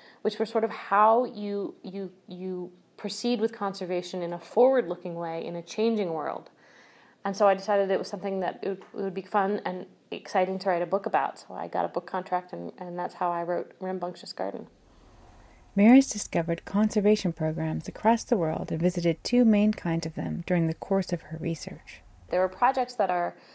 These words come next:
Speaker 1: that were explicitly about trying to return an ecosystem back to, uh, some kind of historical state. So I went to a project in Hawaii where they were, were, were pulling out all the plants that were not native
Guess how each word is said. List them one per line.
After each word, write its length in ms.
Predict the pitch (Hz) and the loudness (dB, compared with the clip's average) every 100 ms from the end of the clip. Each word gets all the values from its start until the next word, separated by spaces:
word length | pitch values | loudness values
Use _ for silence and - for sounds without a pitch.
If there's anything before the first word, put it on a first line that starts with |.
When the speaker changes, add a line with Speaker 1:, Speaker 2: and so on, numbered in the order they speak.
| - - - | -20 -4 0
Speaker 1:
that 120 | 185 | 2
were 120 | 190 | 2
explicitly 580 | 185 - 269 262 190 196 | 0 2 2 4 0 0
about 480 | 175 175 175 - - | 0 4 4 2 -4
trying 300 | 196 185 180 | -6 -6 -6
to 300 | - 180 175 | -6 -6 -4
return 680 | 180 185 - 180 180 175 180 | -4 -6 -6 -6 -4 -6 -8
an 100 | 180 | -10
ecosystem 680 | 180 175 180 180 180 - 175 | -10 -6 -6 -8 -10 -8 -4
back 300 | 170 170 175 - | 2 2 0 -8
to, 380 | 190 175 165 - - - - - - | -4 -4 -4 -8 -20 -20 -20 -20 -10
uh, 240 | 165 160 | -6 -4
some 160 | 170 226 | -2 0
kind 160 | 220 190 | 0 0
of 60 | |
historical 420 | 180 - 180 160 | -4 0 0 0
state. 420 | 160 175 - - - - - - | -6 -6 -6 -8 -16 -20 -20 -20
So 520 | - 196 170 165 160 - - - - | 0 4 6 4 2 -6 -20 -10 -2
I 180 | 170 175 | 2 2
went 180 | 190 | 0
to 40 | 190 | 0
a 40 | |
project 340 | 196 190 190 196 | 4 4 2 -4
in 80 | |
Hawaii 460 | 180 202 190 185 175 | -2 4 6 6 2
where 180 | 160 156 | 0 0
they 120 | 156 | 0
were, 340 | 160 160 - - | 0 -2 -4 -6
were, 340 | 180 175 160 - | -4 -4 -4 -6
were 160 | 175 185 | -8 -6
pulling 340 | - 254 202 | 4 6 6
out 180 | 180 - - | 0 -2 6
all 360 | 202 247 247 | 10 12 10
the 60 | 240 | 6
plants 320 | 226 208 196 | 0 0 0
that 140 | 185 180 | 0 0
were 140 | 180 | -2
not 320 | 180 175 - | 0 0 0
native 560 | 190 180 175 165 160 | -2 0 2 2 0